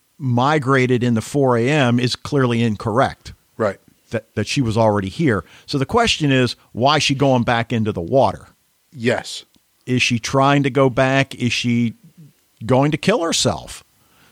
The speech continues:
Speaker 1: Um, I
Speaker 2: That,
Speaker 1: mean,
Speaker 2: that's a possibility, right?
Speaker 1: y-, right. We, we don't really know. So, uh,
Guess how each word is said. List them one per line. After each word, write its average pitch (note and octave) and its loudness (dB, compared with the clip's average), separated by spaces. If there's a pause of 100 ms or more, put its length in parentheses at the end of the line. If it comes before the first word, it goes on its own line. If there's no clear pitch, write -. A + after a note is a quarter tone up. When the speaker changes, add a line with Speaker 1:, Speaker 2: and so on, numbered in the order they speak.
(180)
Speaker 1:
Um, - -6 (220)
I A#2 -6
Speaker 2:
That, A#2 2
Speaker 1:
mean, A#2 2
Speaker 2:
that's G#2+ -6
a - -20
possibility, A2 -4
right? A2+ -4 (340)
Speaker 1:
y-, - -14 (200)
right. A#2+ 0
We, A#2+ 2
we B2 -2
don't C3+ -2
really A#2 0
know. A2 2
So, A2 0
uh, G#2+ 2